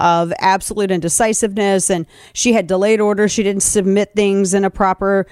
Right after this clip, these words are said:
timely fashion. I mean, it was absolutely the leadership of the state that broke apart. You had New Orleans Mayor Ray Nagin two days before that damn hurricane hit. He was at a,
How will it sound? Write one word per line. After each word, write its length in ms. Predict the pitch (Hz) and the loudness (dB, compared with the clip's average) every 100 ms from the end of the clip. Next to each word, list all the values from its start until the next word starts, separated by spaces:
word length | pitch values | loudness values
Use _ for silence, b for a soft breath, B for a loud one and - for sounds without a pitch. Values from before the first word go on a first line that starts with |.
| b | b
timely 460 | - 196 185 208 202 | -4 0 2 2 0
fashion. 720 | - 190 180 196 208 190 185 b b - | 0 2 2 0 0 0 -2 b b -4
I 80 | |
mean, 140 | 233 233 | 0 2
it 100 | 240 | 2
was 140 | 240 - | 0 0
absolutely 680 | 196 208 - 247 233 220 | -2 -2 -2 0 0 0
the 120 | 208 202 | -2 0
leadership 440 | 208 226 - 196 | 2 2 0 -2
of 60 | 180 | -2
the 80 | |
state 300 | 175 - 214 185 | -2 0 -2 -2
that 140 | 165 | -2
broke 260 | 185 185 208 | 0 0 -2
apart. 280 | - 196 | 0 -2
You 80 | 170 | 0
had 100 | 214 | 0
New 100 | 208 | 2
Orleans 280 | 196 190 185 | 2 2 0
Mayor 180 | 208 185 | 0 0
Ray 160 | 180 | 0
Nagin 360 | 190 180 190 170 | 0 0 0 0
two 160 | - 220 | 0 2
days 160 | 202 | 0
before 240 | 170 208 196 | -2 -2 0
that 160 | 185 | 0
damn 160 | 196 190 | -2 0
hurricane 420 | 190 190 202 170 | 0 0 0 -2
hit. 180 | 175 156 | -2 -2
He 100 | 202 | -2
was 140 | 196 | 0
at 120 | 190 | 0
a, 140 | 170 | -2